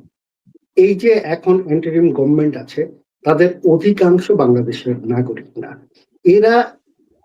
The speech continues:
এক একটা এজেন্ডা নিয়ে বাংলাদেশে ঢুকছে, বিশেষ করে সিআইএ এর এজেন্ট।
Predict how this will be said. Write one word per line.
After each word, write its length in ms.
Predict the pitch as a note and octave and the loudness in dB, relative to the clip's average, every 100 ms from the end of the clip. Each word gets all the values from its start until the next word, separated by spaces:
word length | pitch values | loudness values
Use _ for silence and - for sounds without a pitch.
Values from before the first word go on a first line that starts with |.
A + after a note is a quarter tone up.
| _ _ | _ _
এক 180 | F3+ F#3+ | -4 0
একটা 220 | G3+ F#3+ | 0 2
এজেন্ডা 520 | G#3 D#3 D3+ E3+ F3 F3 | 0 2 4 4 4 4
নিয়ে 260 | E3+ G3 | 4 2
বাংলাদেশে 580 | B3+ C3+ C3 C3 - D3+ | 0 0 0 0 -6 -10
ঢুকছে, 500 | B2+ B2+ - - A#3 B3+ - _ _ | -10 -12 -20 -2 -2 -2 -10 _ _
বিশেষ 300 | C3 F3 - | -2 0 -2
করে 200 | - C#3 | 0 0
সিআইএ 480 | C#3 C3 B2 A#2+ B2+ | 0 0 2 2 0
এর 160 | B2+ | 0
এজেন্ট। 320 | - C#3+ - | -4 -6 -6